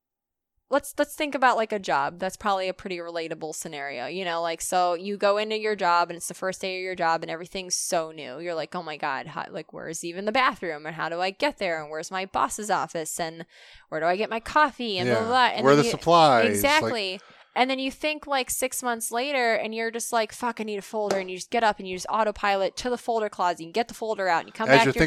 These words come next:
Speaker 1: done.
Speaker 2: about thirty other things that you're
Speaker 1: Yeah,
Speaker 2: trying to get
Speaker 1: and
Speaker 2: done.
Speaker 1: you're so used to being there, but that's the equivalent of why access is so important with photography is, like,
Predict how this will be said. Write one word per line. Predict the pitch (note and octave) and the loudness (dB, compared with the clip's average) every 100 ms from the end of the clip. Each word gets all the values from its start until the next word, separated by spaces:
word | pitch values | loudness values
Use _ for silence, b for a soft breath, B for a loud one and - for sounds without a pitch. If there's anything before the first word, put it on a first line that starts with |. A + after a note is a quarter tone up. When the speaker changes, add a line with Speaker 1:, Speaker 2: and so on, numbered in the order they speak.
| E3+ | 6
Speaker 1:
done. | |
Speaker 2:
about | C3+ B2 | 6 4
thirty | - C#3 C3+ | 4 6 6
other | A#2+ | 4
things | G#2 D3 C#3 B2 | 4 4 4 0
that | - | 0
you're | A#3+ | 6
Speaker 1:
Yeah, | F4+ | 10
Speaker 2:
trying | F4 A#3+ | 10 10
to | A3 | 6
get | - | 6
Speaker 1:
and | |
Speaker 2:
done. | B2 | 6
Speaker 1:
you're | A2 | 6
so | - - D4 C#4+ C#4 | 2 -2 2 4 4
used | A3 A#3+ C#4 - - | 2 -4 -4 -4 -4
to | G#3+ | -4
being | A#3 D4 E4 B3 | -4 -6 -4 -2
there, | F#3+ | -2
but | F#3+ G3+ | -2 0
that's | A#3+ A#3 A#3 - | 2 2 0 -4
the | B3+ | -8
equivalent | - B3 A3 A3+ A3 | -6 -6 -4 -4 -4
of | G3 | -6
why | F#3+ G3+ | -2 0
access | - F#3+ G3+ - G#3+ F#3+ F3 - - - | 2 0 0 -2 0 0 -2 -4 -8 -8
is | G3+ | -6
so | - - G3+ F#3 F3+ F3+ | -4 -2 -2 0 -2 -6
important | G3 F#3 - G3+ G3+ G3 F#3+ - | -10 -12 -8 -4 -4 -6 -14 -12
with | F#3 F3+ - | -8 -8 -10
photography | E3+ - G#3 D4 C4+ - G3 F3+ | -14 0 4 4 2 -6 -4 -4
is, | F3 - | -2 -2
like, | F3 E3+ E3 | -2 -2 -6